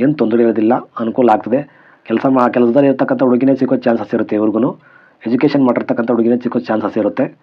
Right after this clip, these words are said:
ಅದು ಬಿಟ್ರೆ ಕೇತು ಮೂರನೇ ಮನೆಯಲ್ಲಿ ಇದ್ದಾನೆ. ಕೇತು ಉತ್ತಮವಾದ ಫಲಗಳನ್ನೇ ಕೊಡ್ತಾನೆ, ಏನು ತೊಂದ್ರೆ. ಕೇತುಗೆ ಇಲ್ಲಿ ವೃಶ್ಚಿಕ ರಾಶಿ ಉತ್ತಮವಾದಂಥ ಮನೆ, ರಾಹುಗೆ ವೃಷಭ ರಾಶಿನೂ ಸಹ ಉತ್ತಮವಾದಂಥ ಮನೆ. ಶೇರ್ ಮಾರ್ಕೆಟು ಅಲ್ಲೆಲ್ಲ ದುಡ್ಡು ಇನ್ವೆಸ್ಟ್ ಮಾಡ್ಬೋದು, ಖಂಡಿತ ಲಾಭ ತಂದು ಕೊಡ್ತಾನೆ ರಾಹು ಒಂಬತ್ತನೇ ಮನೆಯಲ್ಲಿ. ಆ ವೃಷಭ ರಾಶಿ ರಾಹು-, ರಾಹುಗೆ ಉತ್ತಮವಾದಂಥ ಮನೆ,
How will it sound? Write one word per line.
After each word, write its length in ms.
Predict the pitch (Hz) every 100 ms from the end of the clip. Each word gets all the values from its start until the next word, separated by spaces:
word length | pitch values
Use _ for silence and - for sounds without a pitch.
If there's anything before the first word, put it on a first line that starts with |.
| _ -
ಅದು 120 | 151
ಬಿಟ್ರೆ 280 | 156 175 -
ಕೇತು 260 | 165 175
ಮೂರನೇ 240 | 156 160 160
ಮನೆಯಲ್ಲಿ 260 | 151 147
ಇದ್ದಾನೆ. 220 | 135 143
ಕೇತು 240 | 151 151 147
ಉತ್ತಮವಾದ 440 | 131 151 147 143
ಫಲಗಳನ್ನೇ 480 | 135 131 123 131 143
ಕೊಡ್ತಾನೆ, 380 | 120 110 117 123
ಏನು 220 | 131 123
ತೊಂದ್ರೆ. 260 | 120 113 120
ಕೇತುಗೆ 420 | 127 127 127 120
ಇಲ್ಲಿ 240 | 120 202 - - _ -
ವೃಶ್ಚಿಕ 240 | 123 160 147
ರಾಶಿ 220 | 131 156
ಉತ್ತಮವಾದಂಥ 680 | 127 123 139 127 120 117
ಮನೆ, 200 | 117 107 151 - - _ -
ರಾಹುಗೆ 440 | 131 143 147 151
ವೃಷಭ 320 | 139 139 156
ರಾಶಿನೂ 300 | 147 147 156
ಸಹ 280 | 151 180 240 - - -
ಉತ್ತಮವಾದಂಥ 500 | 127 160 151 139 131
ಮನೆ. 160 | 120 131
ಶೇರ್ 220 | 131 135
ಮಾರ್ಕೆಟು 420 | 127 120 123 131
ಅಲ್ಲೆಲ್ಲ 220 | 117 117 120
ದುಡ್ಡು 260 | 117 113
ಇನ್ವೆಸ್ಟ್ 280 | 113 120 -
ಮಾಡ್ಬೋದು, 340 | 110 101 123 180 - _ -
ಖಂಡಿತ 240 | 127 139
ಲಾಭ 260 | 127 117 120
ತಂದು 200 | 117 117
ಕೊಡ್ತಾನೆ 280 | 107 110
ರಾಹು 300 | 101 104 123
ಒಂಬತ್ತನೇ 340 | 107 113 113 113
ಮನೆಯಲ್ಲಿ. 320 | 110 131 175 - - - _
ಆ 100 | 123
ವೃಷಭ 300 | 120 127 147
ರಾಶಿ 220 | 160 143 170
ರಾಹು-, 280 | 135 131
ರಾಹುಗೆ 380 | 120 123 147 139
ಉತ್ತಮವಾದಂಥ 580 | 123 123 139 131 117 113
ಮನೆ, 540 | 107 127 180 _ _